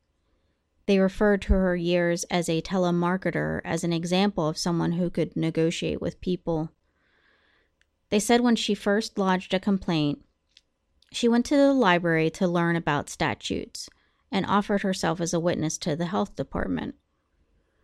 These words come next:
She wanted to be well informed on the matter. They cite her offer to buy Roy's property as a kind of peace offering. Anne was very close to her family in Ross Township.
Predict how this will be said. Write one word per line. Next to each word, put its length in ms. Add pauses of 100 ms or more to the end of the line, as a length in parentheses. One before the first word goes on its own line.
(480)
She 180
wanted 280
to 60
be 220
well 240
informed 460
on 180
the 80
matter. 480 (1300)
They 120
cite 300
her 180
offer 360
to 100
buy 260
Roy's 380
property 640
as 140
a 40
kind 260
of 180
peace 260
offering. 640 (1200)
Anne 160
was 140
very 280
close 320
to 140
her 120
family 480
in 180
Ross 280
Township. 600